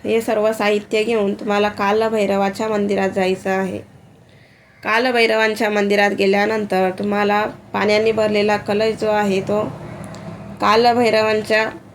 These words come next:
पायाशी अर्पण करायचं आहे पाणी.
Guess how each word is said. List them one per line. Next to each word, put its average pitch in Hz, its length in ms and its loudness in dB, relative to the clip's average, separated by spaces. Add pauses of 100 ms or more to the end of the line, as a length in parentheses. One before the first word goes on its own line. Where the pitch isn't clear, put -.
(1120)
पायाशी 226 440 2
अर्पण 226 380 2
करायचं 214 440 2
आहे 202 260 2
पाणी. 185 380 0